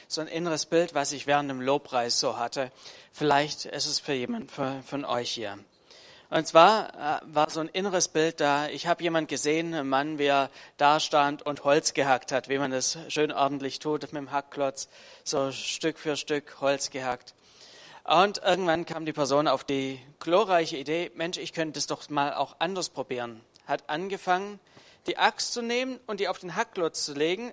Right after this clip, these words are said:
aber mit der Klinge nach oben. Und hat dann angefangen, Holzscheite drauf zu tun, ähm, und hat noch einen Hammer genommen, um diese, ähm, ja, dann diese Holzscheiten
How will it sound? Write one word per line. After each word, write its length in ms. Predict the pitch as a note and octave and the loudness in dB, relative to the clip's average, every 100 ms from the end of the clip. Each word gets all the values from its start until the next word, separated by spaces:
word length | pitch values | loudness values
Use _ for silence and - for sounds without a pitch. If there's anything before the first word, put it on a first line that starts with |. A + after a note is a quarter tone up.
| - | -4
aber 520 | F3+ F#3 F#3 F#3+ G3 - | 2 4 6 4 4 -4
mit 260 | G#3+ F#3 | -8 -2
der 560 | F#3 F3 F3 F3 - - - | 2 4 4 0 -6 -14 0
Klinge 320 | G3 B3 A#3 | 2 2 2
nach 180 | F#3+ - | 0 2
oben. 500 | A3 G#3 D#3+ A#2+ A2+ _ _ - _ _ _ - | 4 4 4 -8 -16 _ _ -20 _ _ _ -8
Und 160 | E3 | 2
hat 140 | E3 E3 | 2 4
dann 100 | F3 | 0
angefangen, 720 | G3 A3 G#3 F#3+ G3 G3+ F#3+ _ _ | 0 -2 2 2 2 -4 -10 _ _
Holzscheite 580 | E3 G#3+ - D3+ C#3 C3+ | 4 4 4 2 0 -2
drauf 300 | - C3 - | -4 -4 -4
zu 100 | C#3+ | -10
tun, 460 | - E3+ A3 B3 - _ _ _ - | -6 -2 -2 -4 -14 _ _ _ -6
ähm, 420 | E3 E3+ E3+ D#3+ _ _ _ | -4 -2 -6 -12 _ _ _
und 300 | F3 E3 E3 - | -4 -4 -8 -2
hat 220 | E3+ - | -2 -2
noch 140 | F3+ F3 | -4 -4
einen 200 | E3 - - - _ _ - | -4 -10 -16 -20 _ _ -12
Hammer 340 | - G3+ A3+ | 2 2 4
genommen, 460 | D#3+ C3 C3 F3+ F#3 _ - _ | 0 0 -2 -4 -10 _ -20 _
um 240 | F#3+ F3+ F#3 | 0 0 -2
diese, 540 | F3+ D#3+ E3 D#3+ D3+ - - | -4 0 0 -2 -6 -14 -6
ähm, 400 | C3 C3+ C3 B2+ _ _ _ - _ _ _ _ - | -4 -4 -8 -14 _ _ _ -20 _ _ _ _ -2
ja, 340 | C#3+ D#3+ C#3 - _ - | 0 0 -4 -14 _ -6
dann 200 | D3+ D3 | -4 -2
diese 360 | D#3+ D3 C#3 | -4 -2 -2
Holzscheiten 840 | C3+ E3 F3+ E3 D3+ D3+ D3+ D3 | 2 2 2 0 0 0 -4 -4